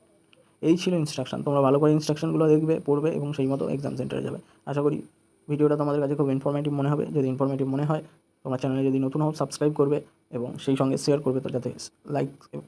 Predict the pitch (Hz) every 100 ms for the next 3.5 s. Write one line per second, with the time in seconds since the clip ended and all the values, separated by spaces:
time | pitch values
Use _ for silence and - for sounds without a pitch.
0 | - 139 151 143 143 135 139 135 139 131
1 | 135 127 127 143 160 135 - - _ _
2 | _ _ - 131 131 139 143 139 139 127
3 | 127 127 113 -